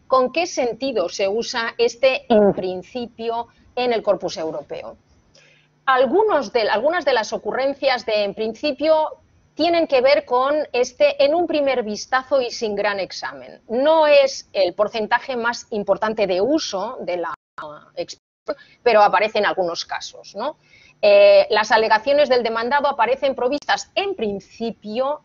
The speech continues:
de algún fundamento. Eh, y eso quiere decir algo así como, bueno, luego ya se verá cuando pasemos a mayor detenimiento si eso sigue siendo así. El, el, em, el, el, el,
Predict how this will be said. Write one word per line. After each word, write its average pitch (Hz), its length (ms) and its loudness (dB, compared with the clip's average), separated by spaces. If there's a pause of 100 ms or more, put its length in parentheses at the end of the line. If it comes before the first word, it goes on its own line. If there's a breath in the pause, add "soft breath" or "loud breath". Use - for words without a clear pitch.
de 185 200 -2
algún 214 320 0
fundamento. 151 800 -8 (240)
Eh, 170 340 -10
y 160 140 -4
eso 240 240 4
quiere 233 180 2
decir 262 240 4
algo 247 160 4
así 302 220 2
como, 208 240 2
bueno, 214 220 4
luego 254 260 6
ya 233 160 2
se 233 180 -6
verá 202 260 2
cuando 156 280 -8
pasemos 208 420 -6
a 190 80 -8
mayor 170 240 -2
detenimiento 202 720 -2 (220 loud breath)
si - 180 -2
eso 202 180 2
sigue 190 300 -2
siendo 156 640 -2
así. 156 380 -10 (640)
El, 240 360 6 (100)
el, 190 440 -2
em, 165 360 -6 (540)
el, 139 180 -18
el, - 260 -20 (200)
el, 80 220 -20